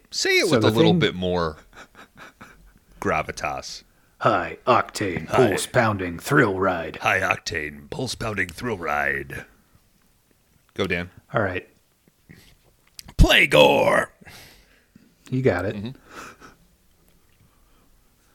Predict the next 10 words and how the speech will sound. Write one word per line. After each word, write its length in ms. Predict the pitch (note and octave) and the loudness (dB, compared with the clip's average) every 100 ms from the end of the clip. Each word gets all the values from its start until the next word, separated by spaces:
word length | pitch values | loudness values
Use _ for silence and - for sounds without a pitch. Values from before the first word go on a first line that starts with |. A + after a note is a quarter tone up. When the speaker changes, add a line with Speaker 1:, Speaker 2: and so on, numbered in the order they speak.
| _ - | _ -10
Speaker 2:
Uh, 280 | A#2+ A2+ A2 | -2 0 0
so 220 | - B2+ | -2 -4
I 80 | B2+ | -2
was 140 | B2+ | -2
looking 300 | C3+ F#3 D#3+ | 0 2 2
at 100 | G#2 | -2
stuff 360 | - - A2 G2 | -4 -2 0 0
for 180 | - G#2 | -2 -2
this. 520 | G2+ G2 F#2+ - - - | 0 -2 -4 -8 -12 -4
Uh, 500 | A#2+ G#2 G2+ G2 | -2 -2 -2 -4